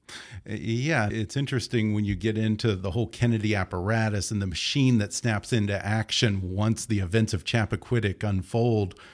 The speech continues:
Um, I wonder, that was such a different time. I mean,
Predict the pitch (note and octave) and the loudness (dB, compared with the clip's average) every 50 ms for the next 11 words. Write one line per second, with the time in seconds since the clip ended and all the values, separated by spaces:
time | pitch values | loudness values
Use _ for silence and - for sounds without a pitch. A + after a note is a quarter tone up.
0 | - - - - - - - - A#2+ A#2 A#2 A2+ A2+ A2 G#2+ - - _ _ _ | -20 -20 -20 -20 -20 -14 -6 -2 0 2 2 2 2 0 -2 -4 -8 _ _ _
1 | _ _ _ _ _ _ _ _ _ - C#3 D3+ D#3 C#3 C3 D#3 F3 E3+ C3+ G#2 | _ _ _ _ _ _ _ _ _ -4 -2 -2 0 0 0 0 0 2 0 0
2 | F#2+ G2 A2 B2+ B2 - - - F#3 F#3 F#3 - - G#2+ F#2 A2 B2 B2 - C3+ | 0 0 -2 -2 -2 -4 -4 -4 -4 -4 -2 -4 -4 -4 -2 -2 -2 0 -2 -4
3 | G#2+ - - - - A2 G#2 G#2+ G#2 G2 F2+ D#2+ - E2+ F#2 - - - A2 G#2+ | -4 -4 -6 -8 -4 -2 -2 0 0 -2 -4 -4 -8 -12 -16 -14 -8 -4 0 0
4 | A2 G#2+ G#2 F#2+ F2+ | 2 2 0 -2 -4